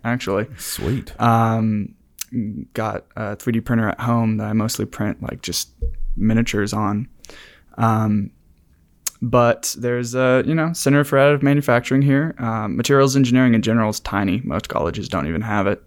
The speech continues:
Speaker 1: So that really narrowed down the list. And my dad did twenty years in the Coast Guard, so I have G I Bill benefits. So I get in-state. So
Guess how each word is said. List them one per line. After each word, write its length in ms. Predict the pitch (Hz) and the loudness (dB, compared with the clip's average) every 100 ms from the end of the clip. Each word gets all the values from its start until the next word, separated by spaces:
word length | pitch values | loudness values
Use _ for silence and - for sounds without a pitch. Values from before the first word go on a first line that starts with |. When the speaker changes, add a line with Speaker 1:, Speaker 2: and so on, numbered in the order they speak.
| - | -10
Speaker 1:
So 380 | - 101 95 123 - - - | -2 0 0 -2 -14 -20 -6
that 200 | - 104 | -2 0
really 180 | 117 101 | 0 0
narrowed 260 | 113 110 110 | 0 -2 -4
down 180 | 113 110 | -4 -2
the 80 | |
list. 320 | 113 123 147 - | 2 2 2 2
And 500 | 110 113 110 113 - _ _ _ - - | 4 4 2 0 -6 _ _ _ -20 -12
my 160 | 107 110 | -8 -6
dad 220 | 107 107 | -4 -6
did 120 | 113 | -8
twenty 220 | - 117 | -4 -2
years 220 | 117 117 | -2 0
in 60 | 120 | 0
the 80 | 117 | 0
Coast 220 | 135 160 | 0 -2
Guard, 200 | - - | -4 -4
so 240 | - - | -4 -2
I 80 | 110 | -2
have 120 | - | -6
G 160 | 139 98 | -4 -4
I 120 | 110 | -2
Bill 160 | 127 - | -2 -4
benefits. 480 | - - - - - | -6 -6 -6 -8 -6
So 240 | - 67 | -4 -4
I 100 | 62 | -4
get 200 | - - | -6 -6
in-state. 580 | - 110 - 113 113 - | -4 -4 -4 -4 -6 -8
So 300 | - - - | -10 -8 -8